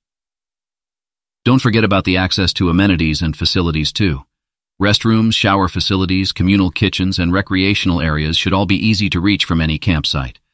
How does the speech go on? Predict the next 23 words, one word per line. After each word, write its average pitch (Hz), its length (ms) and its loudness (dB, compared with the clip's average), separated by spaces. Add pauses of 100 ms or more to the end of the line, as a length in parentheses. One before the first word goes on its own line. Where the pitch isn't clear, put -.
(260)
but 107 100 2
at 107 100 0
the 104 80 0
same 123 260 2
time 107 280 2
they 95 140 2
should 98 180 -2
be 92 100 2
located 90 500 2
so 104 120 -2
that 92 160 -2
noise 98 420 2
or 90 100 -2
light 90 280 0
doesn't 104 280 0
disturb 98 380 -2
guests 101 440 -2
who 104 100 -2
prefer 95 300 0
a 87 40 0
quieter 98 440 0
camping 87 380 0
experience. 69 680 -6